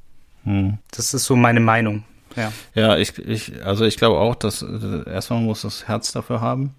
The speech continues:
Speaker 1: Der Schlüssel liegt wieder da, wo wir, wo wir vorhin schon waren. Du musst halt gut zuhören können.
Speaker 2: Hm.
Speaker 1: Also egal, ob du Makler oder irgendwas anderes, irgendein anderer Dienstleister bist, du musst halt verstehen, was deine Kunden brauchen. So, und da ist Podcast halt ideal.
Speaker 2: Das stimmt.
Speaker 1: Ne?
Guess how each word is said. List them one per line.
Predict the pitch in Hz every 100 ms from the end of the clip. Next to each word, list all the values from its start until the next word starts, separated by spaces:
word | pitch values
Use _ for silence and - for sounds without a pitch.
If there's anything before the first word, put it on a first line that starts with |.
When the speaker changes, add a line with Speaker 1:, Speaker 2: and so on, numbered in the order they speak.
| -
Speaker 1:
Der | 98
Schlüssel | - 101 107
liegt | 101 -
wieder | - 101
da, | 95 95 98 95
wo | 95
wir, | 95 95 - - - - -
wo | 104
wir | 101
vorhin | 92 107 101 95
schon | 95 95
waren. | 95 95 98
Du |
musst | 95 98 -
halt | 95
gut | - 95
zuhören | - 95 95 98 -
können. | 98 98 139 127 117
Speaker 2:
Hm. |
Speaker 1:
Also | 104 101
egal, | 92 101 101
ob | 98
du | -
Makler | 98 98 107 - 101
oder | 95 82
irgendwas | 92 101 98
anderes, | 85 101 104 107 - - - - -
irgendein | 98 104 85
anderer | 98 107 110
Dienstleister | 101 107 - - - - 104
bist, | 98 101
du | 104
musst | 101 104
halt | 104 98 -
verstehen, | 104 - 101 101 101
was | 98
deine | - 98 98
Kunden | - 101 -
brauchen. | 98 95 95 110 - _
So, | - 82
und | 98
da | 107
ist | 117 -
Podcast | 127 - 120 120 - -
halt | 120
ideal. | 113 120 120 87 - _
Speaker 2:
Das | - 117
stimmt. | 131 117
Speaker 1:
Ne? | - 110